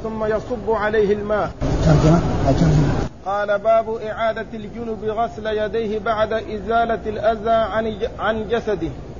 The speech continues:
Speaker 2: يقول النسائي: "باب غسل الجنب يديه".
Speaker 1: باب إعادة الجنب.
Speaker 2: باب إعادة غسل الجنب يديه بعد إزالة الأذى عن جسده. المقصود من هذه الترجمة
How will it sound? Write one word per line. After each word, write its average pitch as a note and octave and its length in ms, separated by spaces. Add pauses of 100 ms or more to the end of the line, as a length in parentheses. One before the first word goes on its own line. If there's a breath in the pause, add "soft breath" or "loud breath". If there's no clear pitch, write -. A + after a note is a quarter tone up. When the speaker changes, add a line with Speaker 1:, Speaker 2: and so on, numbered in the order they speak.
(720)
Speaker 2:
يقول G#3+ 300
النسائي: G3 640 (560)
"باب G3 460 (180)
غسل G3 260
الجنب F#3+ 580
يديه". F3+ 580 (260)
Speaker 1:
باب C3 140 (200)
إعادة C3 380
الجنب. C3 200
Speaker 2:
باب G#3 240
إعادة F#3+ 760 (480)
غسل G3+ 260
الجنب F#3+ 380
يديه F#3 520
بعد F#3+ 260
إزالة G3 720 (460)
الأذى G3+ 320
عن F#3 200
جسده. F#3 420 (1160)
المقصود A3 420
من G#3+ 160
هذه F#3+ 260
الترجمة G3+ 540